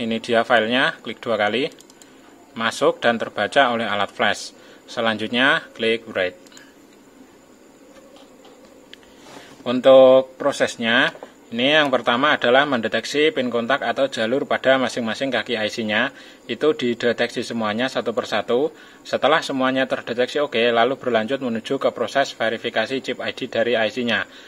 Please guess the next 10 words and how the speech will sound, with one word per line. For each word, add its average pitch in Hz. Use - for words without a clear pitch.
Setelah 123
oke, 120
lalu 131
berlanjut 120
menuju 131
ke 127
proses -
menghapus 110
atau 110
mengkosongkan. 113